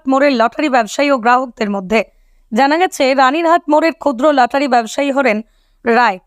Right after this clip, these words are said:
গত ছয়ই আগস্ট দুপুর একটায় লটারি খেলার কম্পিউটার গেজেট বার করেন। সেই গেজেটে অনেকেই লটারির ফলাফল দেখেন। কেউ কি তখন জানতো যে এটা ছিল ভুয়ো লটারি খেলার কম্পিউটার গেজেট? ব্যবসায়ী হরেনবাবু সহ ক্রেতারা তার কিছুই ভান করতে পারেননি।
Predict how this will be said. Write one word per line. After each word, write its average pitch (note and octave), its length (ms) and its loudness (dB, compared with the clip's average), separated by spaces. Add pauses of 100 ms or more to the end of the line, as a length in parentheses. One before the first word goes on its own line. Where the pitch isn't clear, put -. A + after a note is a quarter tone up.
(220)
গত C4 200 0
ছয়ই D#4 380 0
আগস্ট D4 420 -2
দুপুর C#4 280 -2
একটায় C#4 320 0
লটারি C4 340 0
খেলার D4 280 0
কম্পিউটার C4+ 500 0
গেজেট A#3+ 400 -2
বার A#3 160 2
করেন। G#3 340 -2 (360)
সেই D#4 220 0
গেজেটে C#4+ 400 0
অনেকেই C4+ 360 0
লটারির C#4 360 -2
ফলাফল C4+ 460 -2
দেখেন। B3 340 -4 (440)
কেউ D4+ 180 0
কি F4 120 -2
তখন F4+ 300 0
জানতো D#4 360 0
যে A3+ 120 -2
এটা C#4 180 0
ছিল C#4 240 -2
ভুয়ো B3+ 300 0
লটারি D#4+ 320 0
খেলার D4 280 0
কম্পিউটার C#4+ 480 0
গেজেট? C#4 440 -2 (500)
ব্যবসায়ী C4 460 0
হরেনবাবু D4+ 500 0
সহ D4 260 0
ক্রেতারা C#4 440 0
তার C4 200 -2
কিছুই C#4+ 340 -4
ভান A#3+ 240 0
করতে A#3+ 320 -4
পারেননি। G3+ 440 -2